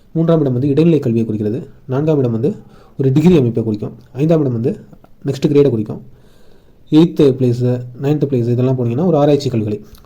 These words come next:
நீங்க பி ஹெச் டி வரைக்கும் படிக்கணும்னா அது வந்து பதினொன்னு, பன்னெண்டு இது போன்ற இடங்களையும் தொடர்பு படுத்தும். ஒன்பது, பதினொன்னு, பன்னெண்டு இதெல்லாம் வந்து சிறப்பா இருந்தா தான் நீங்க வந்து ஒரு முனைவர் பட்டம் தான் வாங்க முடியும். அப்படி இவருக்கு வந்து யோக அமைப்பு பெற்றிருக்கின்றதா அப்படின்னா நிச்சயமாக சொல்ல முடியும். நவாம்சம் வந்து ரொம்ப ரொம்ப அருமையான ஒரு நவாம்ச அமைப்பு பெற்றிருக்கின்றார்.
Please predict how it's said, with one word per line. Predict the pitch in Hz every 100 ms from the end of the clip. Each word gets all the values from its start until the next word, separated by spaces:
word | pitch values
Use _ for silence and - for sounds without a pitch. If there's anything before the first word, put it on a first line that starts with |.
| - - -
நீங்க | 143
பி | 135 180
ஹெச் | 175
டி | 156
வரைக்கும் | 156 151
படிக்கணும்னா | 127 120 202 - - - - -
அது | 139
வந்து | 131 151 160 120 110 107 107 - - - - - -
பதினொன்னு, | 160 165 160
பன்னெண்டு | 147 139 131 123
இது | 131
போன்ற | 131 127
இடங்களையும் | 120 117 165 190
தொடர்பு | 135 127 123
படுத்தும். | 113 - - -
ஒன்பது, | 127 151 196
பதினொன்னு, | 147 135 135
பன்னெண்டு | 131 110 110
இதெல்லாம் | 123 131 151
வந்து | 143 147
சிறப்பா | 143 143
இருந்தா | 131
தான் | 139
நீங்க | 151 131
வந்து | 151
ஒரு | 135
முனைவர் | 139 170 147
பட்டம் | 123 117
தான் | 127
வாங்க | 113
முடியும். | 104 107 - - - - - - _ _
அப்படி | - 180
இவருக்கு | 165 147
வந்து | 147 165
யோக | 156 160 160
அமைப்பு | 143 139 135
பெற்றிருக்கின்றதா | 131 131 117 113 117
அப்படின்னா | 117 151
நிச்சயமாக | 135 180 170 165
சொல்ல | 127
முடியும். | 123 143
நவாம்சம் | 123 151 147
வந்து | 131 131
ரொம்ப | 123 170
ரொம்ப | 185 175
அருமையான | 127 147 165 165
ஒரு | 147 113
நவாம்ச | 110 120 123
அமைப்பு | 110 113
பெற்றிருக்கின்றார். | 107 104 104 101 95